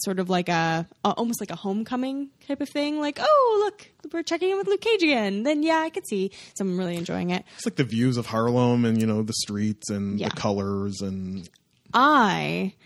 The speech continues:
Speaker 1: thought the third episode of the three I've watched has definitely been the best because I think Luke Cage should really just be called Misty Knight because she is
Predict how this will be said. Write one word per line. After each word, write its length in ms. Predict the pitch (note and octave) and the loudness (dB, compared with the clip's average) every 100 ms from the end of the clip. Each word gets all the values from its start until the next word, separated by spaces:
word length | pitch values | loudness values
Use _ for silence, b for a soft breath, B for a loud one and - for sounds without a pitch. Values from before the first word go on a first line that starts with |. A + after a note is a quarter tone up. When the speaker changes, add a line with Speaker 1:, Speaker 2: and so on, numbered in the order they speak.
| b _ | b _
Speaker 1:
thought 240 | - F#3 E3+ | 4 4 4
the 80 | F#3 | -2
third 260 | - F3+ | 0 2
episode 360 | F3 F3 F3 E3+ | 0 -2 -4 -2
of 100 | E3+ | -2
the 100 | F3 | -4
three 200 | E3+ D3+ | -4 -4
I've 100 | D#3 | -4
watched 380 | C#3 C#3 - - | -4 -4 -4 -6
has 120 | E3+ | -6
definitely 520 | F3 F3 F3 - F3 | -4 -2 -2 -2 -4
been 160 | E3+ D#3+ | -2 -4
the 80 | D#3 | -6
best 560 | - F3 - - - B B - | -8 -10 -12 -12 -12 B B -10
because 1000 | - F#3 - E4 G4 F#3+ F3 G3 A#3+ - b b b b b b b _ _ | -8 -6 -4 0 2 2 -2 -4 -4 -6 b b b b b b b _ _
I 300 | G3+ B3+ G#4 - | 0 4 4 2
think 460 | G#3+ G3 F#3+ - - _ _ _ _ _ _ G#3+ | 0 0 -2 -8 -18 _ _ _ _ _ _ 0
Luke 220 | G3+ - | 0 0
Cage 520 | - G3 G3 F#3 - - | -2 0 0 -2 -8 -10
should 320 | - - G#3+ | -4 -2 -2
really 360 | G3+ E4 F4+ B3 | 0 2 2 0
just 240 | G3+ G3 | -2 -4
be 80 | G#3 | -4
called 320 | - F#3+ F#3 | -2 0 0
Misty 360 | F3+ F#3 - G#3+ | 0 -4 -2 0
Knight 400 | A3+ C4+ F3+ G2 - - - B B B - - | 2 2 0 -2 -4 -4 -10 B B B -8 -2
because 320 | G#3 A3 F#3+ | 0 2 2
she 200 | - G#3+ | 4 4
is 120 | G3+ | 2